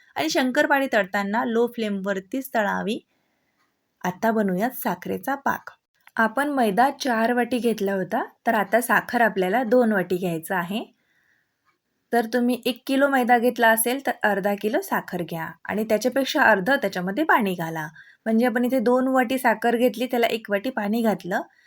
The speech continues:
आणि आता हा पाक आपण एक तारी करून घेतलाय. पाहू शकता,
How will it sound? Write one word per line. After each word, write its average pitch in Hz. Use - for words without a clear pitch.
आणि 196
आता 202
हा 220
पाक 214
आपण 208
एक 220
तारी 233
करून 185
घेतलाय. 165
पाहू 180
शकता, 233